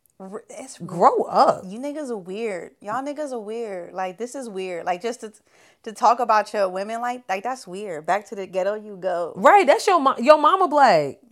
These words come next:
Speaker 1: Is your mom in the ghetto?
Speaker 2: Mm.
Speaker 1: Oh my God.
Speaker 2: I'm not understanding.
Speaker 1: Okay.
Speaker 2: Um,
Speaker 1: <laughs> Okay.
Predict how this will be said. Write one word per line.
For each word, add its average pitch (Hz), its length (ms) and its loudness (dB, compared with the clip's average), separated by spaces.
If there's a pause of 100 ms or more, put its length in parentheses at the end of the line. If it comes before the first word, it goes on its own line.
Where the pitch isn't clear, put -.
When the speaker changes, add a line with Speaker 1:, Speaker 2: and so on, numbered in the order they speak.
(100)
Speaker 1:
Is 202 120 -14
your 233 100 -8
mom 240 240 -2
in 285 60 -8
the 285 80 -8
ghetto? 330 360 -6 (340)
Speaker 2:
Mm. 339 380 -2 (500)
Speaker 1:
Oh 254 80 -14
my 226 180 -12
God. 180 340 -8 (120)
Speaker 2:
I'm 277 180 4
not 311 180 2
understanding. 220 800 -2 (200)
Speaker 1:
Okay. 311 640 -4 (240)
Speaker 2:
Um, 208 760 2
Speaker 1:
<laughs> - 480 -6
Okay. 381 720 4